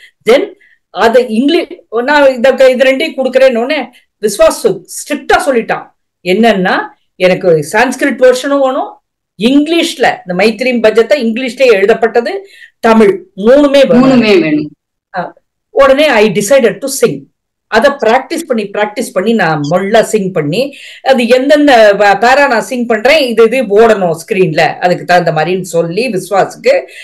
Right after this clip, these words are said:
Speaker 1: அதை சிங் பண்ணி அதோட அர்த்தம், அது தமிழ்லயே இந்த சொல்றதுனால அந்த அர்த்தம் கரெக்டா வருது விஸ்வாஸ், தனியா நான் எக்ஸ்பிளைன் பண்ண வேண்டாம்னு சொல்லி விஸ்வாஸ் அதுக்கு தகுந்ததை போட்டு. இவ்-, சில சமயம் ரொம்ப ஃபார்மா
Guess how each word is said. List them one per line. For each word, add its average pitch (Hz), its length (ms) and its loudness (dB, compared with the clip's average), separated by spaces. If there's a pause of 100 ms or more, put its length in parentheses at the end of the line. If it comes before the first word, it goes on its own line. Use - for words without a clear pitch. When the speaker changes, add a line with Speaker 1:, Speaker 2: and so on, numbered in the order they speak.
(160)
Speaker 1:
அதை 196 220 0
சிங் 220 260 0
பண்ணி 185 320 0
அதோட 190 260 2
அர்த்தம், 170 540 0
அது 180 400 2
தமிழ்லயே 262 400 2
இந்த 220 160 0
சொல்றதுனால 214 400 -2
அந்த 202 220 2
அர்த்தம் 180 240 -2
கரெக்டா 185 360 0
வருது 165 300 -2
விஸ்வாஸ், 269 200 -2
தனியா 214 280 0
நான் 190 120 -2
எக்ஸ்பிளைன் 185 340 -4
பண்ண 160 160 -4
வேண்டாம்னு 156 280 -4
சொல்லி 156 440 -4 (280)
விஸ்வாஸ் 226 380 0
அதுக்கு 185 300 2
தகுந்ததை 202 340 2
போட்டு. 170 400 -2 (160)
இவ்-, 220 140 -2
சில 262 300 0
சமயம் 294 360 0
ரொம்ப 240 460 2
ஃபார்மா 294 340 4